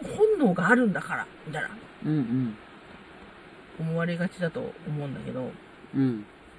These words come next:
Speaker 1: 全てはもう生存本能とかいうね。
Speaker 2: うんうん。
Speaker 1: 生存欲求とかさ、
Speaker 2: うん。
Speaker 1: その言葉が一人歩きしすぎてて、
Speaker 2: うん。
Speaker 1: それが絶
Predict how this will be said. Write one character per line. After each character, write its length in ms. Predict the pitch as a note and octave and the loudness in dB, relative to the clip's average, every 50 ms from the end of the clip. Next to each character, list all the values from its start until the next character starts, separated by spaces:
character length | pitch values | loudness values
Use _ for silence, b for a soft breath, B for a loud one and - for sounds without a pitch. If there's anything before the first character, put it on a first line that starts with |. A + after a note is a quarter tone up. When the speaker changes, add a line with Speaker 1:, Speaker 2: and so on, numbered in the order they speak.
| - - - - - - - | -20 -20 -20 -20 -18 -12 -8
Speaker 1:
全 220 | C4+ C#4 D4+ A3+ | -4 -4 -4 0
て 100 | - C3+ | 0 0
は 60 | A#2+ | -2
も 140 | A#2+ - - | 0 -4 -6
う 20 | |
生 240 | - - B3 C#4 D4+ | -2 0 0 0 0
存 280 | D4 A#3 C#4+ C#4 C#4 C#4 C#4 | 0 2 2 2 2 0 -2
本 220 | - D4+ C#4+ C4 | -2 0 4 4
能 160 | A3 D#3+ C#3+ C#3+ | 4 4 2 -2
と 80 | - | -4
か 100 | - B2 | -4 -4
い 40 | B2 | -4
う 120 | C3 B2+ | -4 -4
ね。 140 | C#3 F#3 C#4+ - - - - - - - - - - - - - - | -4 -6 -6 -6 -10 -20 -20 -20 -20 -20 -20 -20 -20 -20 -16 -6 0
Speaker 2:
う 60 | C#3+ | 2
ん 40 | D3 | 4
う 20 | C#3 | 4
ん。 400 | A#2+ G2 G#2+ B2+ B2+ A2+ G2+ - - - - - | 4 4 4 2 2 2 0 -4 -10 -18 -20 -12
Speaker 1:
生 280 | - - A#3 B3 B3+ | -2 2 4 4 6
存 260 | A3+ B3 A#3 G#3+ F3+ | 6 6 6 6 6
欲 160 | D#3+ G#3 B3+ - - - | 6 6 4 2 0 -12
求 160 | - - D#3+ - | -12 -8 -8 -8
と 120 | - - - | -8 -10 -16
か 100 | - - - | -16 -14 -10
さ、 160 | - C3 - - - - - - - - | -10 -10 -10 -12 -18 -20 -20 -20 -10 -2
Speaker 2:
う 60 | - | 0
ん。 260 | B2+ B2+ A#2 G#2+ G2+ G#2 | 2 2 2 0 -4 -6
Speaker 1:
そ 100 | - F#3 | -6 -4
の 80 | F3 E3+ | -4 -4
言 300 | - - F#3 F#3 G#3+ G#3 | -4 -4 0 2 2 4
葉 120 | A3 A3+ | 4 2
が 100 | G3+ E3+ | 0 -2
一 260 | E3+ - - - G3+ | -6 -6 -2 0 0
人 160 | G3+ G#3 G#3+ A3 A3 | 2 4 4 4 4
歩 80 | F#3 D3+ | 2 0
き 120 | - - | -4 -10
し 200 | C3 - - D3+ | -12 -10 -10 -10
す 180 | C#3 - - E3+ | -10 -6 -6 -6
ぎ 100 | C#3+ C3 | -6 -8
て 120 | - - - - - | -12 -14 -16 -8 -4
て、 220 | D3 C#3+ B2+ - - - - - - - A#2 | -2 -2 -2 -2 -6 -12 -20 -20 -12 -4 0
Speaker 2:
う 40 | C3 | 2
ん。 180 | C3+ B2+ A#2+ | 2 2 4
Speaker 1:
そ 60 | A3+ | 2
れ 160 | B3+ D4 D#4 D4+ | 2 0 0 -2
が 200 | E4 D#4+ - F3+ | -2 -2 -2 -2
絶 240 | E3 - F#3 G3 | -2 -2 -2 -2